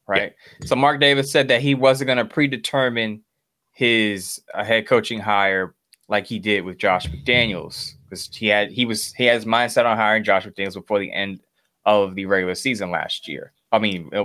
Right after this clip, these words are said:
Speaker 1: at the re-, end of the regular season in twenty twenty-one,
Speaker 2: Mm-hmm.
Speaker 1: excuse me, and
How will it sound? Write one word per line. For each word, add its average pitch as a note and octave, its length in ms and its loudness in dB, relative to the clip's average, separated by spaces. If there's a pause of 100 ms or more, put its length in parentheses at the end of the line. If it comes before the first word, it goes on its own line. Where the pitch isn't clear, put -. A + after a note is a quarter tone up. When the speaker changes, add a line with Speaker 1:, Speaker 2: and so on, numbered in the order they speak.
Speaker 1:
at G2+ 160 -2
the F#2+ 260 -2
re-, A2+ 240 0
end B2 140 2
of A#2+ 60 -2
the A#2+ 40 0
regular A2 140 4
season A2 260 -6
in F#2 40 -8
twenty G#2 180 -4
twenty-one, F#2+ 480 -4
Speaker 2:
Mm-hmm. F#2+ 200 -4
Speaker 1:
excuse F#2+ 360 -10
me, D2 160 -20 (540)
and A2 640 0